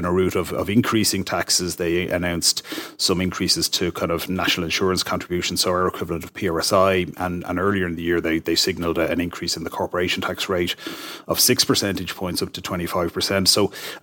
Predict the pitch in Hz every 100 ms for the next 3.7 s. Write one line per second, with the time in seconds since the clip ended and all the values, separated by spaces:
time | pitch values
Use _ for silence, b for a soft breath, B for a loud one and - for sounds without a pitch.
0 | - - - 160 - - 117 95 117 107
1 | 92 82 - _ - 147 117 113 120 117
2 | 110 - 110 92 - 110 98 - 101 95
3 | 90 87 90 - 98 - -